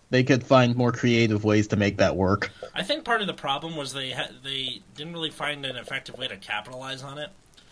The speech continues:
Speaker 1: Mm-hmm.
Speaker 2: Where, like, all right, you're, I killed all your things, now what?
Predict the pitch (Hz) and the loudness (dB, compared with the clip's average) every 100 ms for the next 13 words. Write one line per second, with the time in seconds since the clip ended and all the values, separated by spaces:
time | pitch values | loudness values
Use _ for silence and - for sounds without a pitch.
0 | _ _ _ - 143 156 156 151 - 139 | _ _ _ 6 8 10 8 6 -2 -6
1 | 139 131 135 - 131 135 120 104 120 120 | -4 -2 -4 -4 -4 -2 -2 -4 -8 -12
2 | - - 135 127 175 180 165 156 147 143 | -12 -6 -6 -4 0 0 2 2 0 -4
3 | - 143 113 98 120 110 95 90 | -6 -6 -6 -10 -8 -8 -8 -10